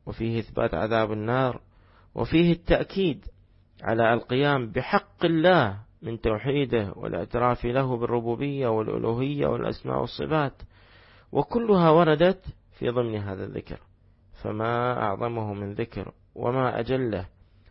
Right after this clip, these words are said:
وما أطيبه، وما أكمله. فهذا الذكر أيها الإخوة ذكر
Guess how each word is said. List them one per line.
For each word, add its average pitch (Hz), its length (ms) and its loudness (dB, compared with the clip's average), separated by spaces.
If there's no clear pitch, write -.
وما 131 460 2
أطيبه، 127 540 0
وما 120 360 0
أكمله. 135 440 -4
فهذا 113 360 2
الذكر 110 460 -2
أيها 104 200 -2
الإخوة 104 560 -4
ذكر 117 540 -2